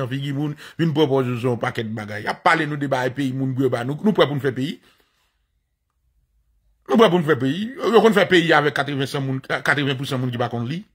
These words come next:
Nan ki, nan ki liv nou wè sa ki peyi nou wè, devlope avèk katreven pousan moun ki pa konn li, ki peyi nou wè ki avanse,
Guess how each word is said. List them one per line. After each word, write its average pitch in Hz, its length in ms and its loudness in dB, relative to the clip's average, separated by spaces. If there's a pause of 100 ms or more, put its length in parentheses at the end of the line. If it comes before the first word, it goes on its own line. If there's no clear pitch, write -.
(300)
Nan 190 80 2
ki, 202 140 0 (260)
nan 208 120 4
ki 240 120 4
liv 175 240 2
nou 147 160 2
wè 131 80 2
sa 127 120 -2
ki 190 120 -4
peyi 196 160 6
nou 165 160 0
wè, 147 160 0
devlope 139 360 -4
avèk 127 180 -2
katreven 120 320 -4
pousan 120 260 -8
moun 113 80 -4
ki 113 80 -4
pa 110 80 -4
konn 117 160 -4
li, 107 80 -6 (1900)
ki 302 160 8
peyi 247 400 2
nou 196 220 -6
wè 156 100 -8
ki 165 140 -6
avanse, 151 560 -10